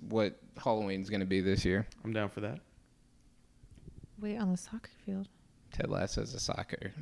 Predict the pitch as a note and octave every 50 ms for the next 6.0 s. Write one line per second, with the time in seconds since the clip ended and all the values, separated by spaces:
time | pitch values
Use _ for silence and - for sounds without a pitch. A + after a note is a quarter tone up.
0 | - - - - G#2+ G2 G2 - - - A2 G#2+ G#2+ A2+ - - - - - _
1 | _ _ _ _ - - _ - G3+ F#3+ F#3+ G3 G3 G3 - - - - - -
2 | - - - - - - C3+ - - - - G2+ F2 E2 - - - - A#2+ C3
3 | - - - - - - - G#2+ A2+ A2 G#2 G2 F#2 - - - - G2+ F#2+ F#2
4 | F2 F2+ F2+ F2+ F#2 F#2 - - D3+ C3+ - E3 D#3+ D3+ - D#3+ D#3 C#3 C#3+ C3
5 | A#2 A2 G2 - C3 A#2+ A#2 A#2 - - B2 A2 G2+ - A2+ G2+ - G#2+ F#2+ -